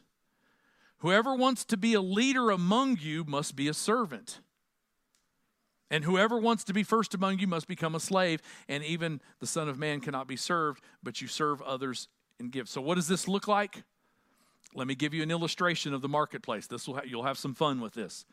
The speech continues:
How many of you have ever been to McDonald's? Big Mac with the special sauce. <laughs> Okay, let me t-, many of you know McDonald's, when it came onto the scene,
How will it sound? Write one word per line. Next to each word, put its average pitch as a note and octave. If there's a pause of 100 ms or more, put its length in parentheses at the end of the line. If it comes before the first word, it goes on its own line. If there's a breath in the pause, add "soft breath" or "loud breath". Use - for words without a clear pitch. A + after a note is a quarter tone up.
(340 loud breath)
How D3+
many F#3
of E3+
you F#3+
have F3+
ever E3+
been F#3
to F3+
McDonald's? E3 (2000)
Big D#3+
Mac D#3 (1040)
with -
the A#2+
special D#3
sauce. D#3
<laughs> - (3500 loud breath)
Okay, D#3+ (160)
let D#3
me G3
t-, E3+ (720 soft breath)
many G3+
of G#3
you A3
know G3
McDonald's, F3
when F#3+
it E3+
came G3
onto G3
the D3+
scene, A3+